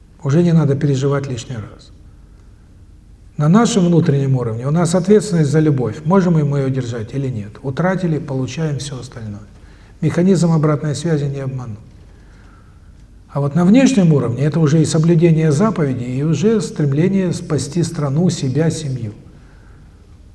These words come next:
В данный момент мы находимся в крайне неблагоприятной ситуации. Мы должны знать, как с этим бороться.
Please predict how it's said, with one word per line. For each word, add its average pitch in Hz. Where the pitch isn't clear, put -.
В 135
данный 196
момент 208
мы 151
находимся 165
в -
крайне 180
неблагоприятной 139
ситуации. 104
Мы 156
должны 165
знать, 190
как 165
с -
этим 165
бороться. 123